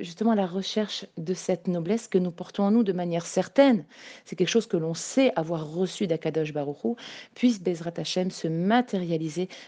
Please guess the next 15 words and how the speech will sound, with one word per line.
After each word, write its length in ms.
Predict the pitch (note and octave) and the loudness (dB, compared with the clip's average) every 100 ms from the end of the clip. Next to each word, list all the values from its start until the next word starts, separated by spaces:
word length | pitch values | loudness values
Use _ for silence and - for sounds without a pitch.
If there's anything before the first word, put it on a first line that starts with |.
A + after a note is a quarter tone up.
| _ | _
par 160 | A#3 A3+ | 4 4
cette 240 | G#3 - | 2 -4
immense 360 | G3+ F#3+ G3 - - | -2 -2 -4 -10 -10
et 80 | E3+ | -10
très 540 | - - - G3 F3 | -10 -8 2 2 4
élevée 340 | F3+ D3+ F3+ F#3 - _ | 0 0 -2 -4 -12 _
mitzvah 640 | E3+ F3+ E3+ - E3 E3 - | 0 0 0 -4 -4 -4 -6
du 160 | E3+ E3 | -8 -8
Kissou 340 | E3+ E3+ - | -4 -4 -2
Rosh 200 | D#3+ E3 | -4 -4
pour 160 | - D#3+ | -4 -4
nous 120 | D#3+ | -4
toutes, 200 | D#3 - | -4 -4
Bezrat 300 | D3+ D#3 - | -2 -2 -4
Hashem. 320 | - - - | -8 -6 -6